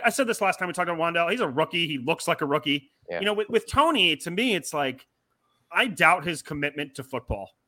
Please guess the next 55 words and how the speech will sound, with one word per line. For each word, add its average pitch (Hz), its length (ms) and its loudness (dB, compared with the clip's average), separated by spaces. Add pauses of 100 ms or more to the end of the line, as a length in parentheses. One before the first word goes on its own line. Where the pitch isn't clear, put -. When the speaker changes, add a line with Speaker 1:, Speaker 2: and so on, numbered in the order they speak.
(160)
Speaker 1:
And 165 120 2
I 170 60 8
know 214 240 4
that 185 220 -2
that 165 280 2
is 151 80 -6
a 151 60 -6
common 156 420 -4
thing 151 240 -8
people 147 280 -12
say. 143 440 0
And 135 160 -2
then 135 140 -4
there's 135 160 -4
a 135 60 -6
lot 135 240 0
of, 131 200 -6 (420)
you 160 80 -4
know, 151 160 2
people 180 280 -8
say, 185 120 -4
"Oh, 247 140 8
no, 233 120 4
no, 214 40 2
no, 190 220 6
it's 175 100 -4
not 175 140 0
like 156 160 2
that. 147 180 6
He, 160 400 -4
he 175 220 -8
gets 156 240 -2
bad 143 280 4
rap." 139 280 4
But, 170 160 0 (340)
I 240 60 0
mean, 285 380 0 (720)
what, 240 240 0
when 247 140 0
I 247 60 6
look 285 220 0
at 302 80 -2
what 262 180 0
Tony, 240 500 -2
and 220 80 -4
this 240 140 -2
is 208 80 -8
a 226 80 2
really 220 400 2 (100)
kind 220 200 4
of 175 100 -6
weird 202 260 0
parallel 160 440 0
to 156 120 -8
make, 131 280 0